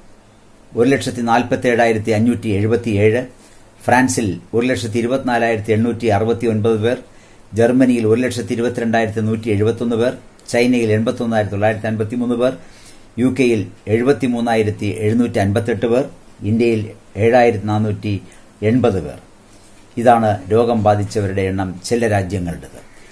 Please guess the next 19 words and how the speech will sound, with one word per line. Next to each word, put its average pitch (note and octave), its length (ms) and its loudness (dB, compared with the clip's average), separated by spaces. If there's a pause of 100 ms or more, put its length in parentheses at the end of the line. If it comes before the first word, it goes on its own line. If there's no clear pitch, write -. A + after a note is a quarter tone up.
(200)
മരിച്ചവരുടെ A#2+ 480 0
എണ്ണം A2+ 220 -2
അമേരിക്കയിൽ A2 580 -2
പതിനെട്ടായിരത്തി A2 720 0
എണ്ണൂറായി, A#2 480 0 (460)
സ്പെയിനിൽ B2+ 460 4
പതിനാറായിരത്തി A2+ 760 2
ഒരുന്നൂറായി, A#2 640 2 (120)
ഇറ്റലിയിൽ A2 680 -2
പതിനെട്ടായിരത്തി G#2+ 580 0
തൊള്ളായിരത്തി G#2+ 540 0
അൻപതായി, A#2 460 0 (380)
ഫ്രാൻസിൽ A#2 480 0
പതിമൂന്നായിരത്തി A2 800 -2
ഇരുന്നൂറായി, A#2 600 0 (760)
ജർമ്മനിയിൽ A#2+ 640 2
രണ്ടായിരത്തി A#2 480 4
എഴുന്നൂറ്റി A2+ 300 0
മുപ്പത്താറായി, A2+ 760 0